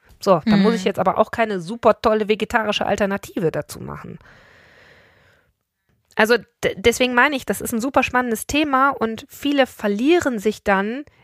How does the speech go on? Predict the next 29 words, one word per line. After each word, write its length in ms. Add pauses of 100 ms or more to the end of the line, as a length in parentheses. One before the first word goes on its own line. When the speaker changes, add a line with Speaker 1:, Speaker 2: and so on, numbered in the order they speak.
(220)
Speaker 1:
in 220
diesem 320
hohen 240
Anspruch, 560
für 200 (140)
alle 540 (240)
perfekt 420
zu 80
sein 260
und 240
das 140
perfekte 460
Elternteil. 520 (260)
Leute, 200
es 100
geht 240
nicht, 180
es 100
funktioniert 600
nicht 200
im 120
Alltag. 440
Das 180
kann 280
nicht 260
funktionieren. 720 (1080)
Speaker 2:
Auf 180
Social 520
Media 480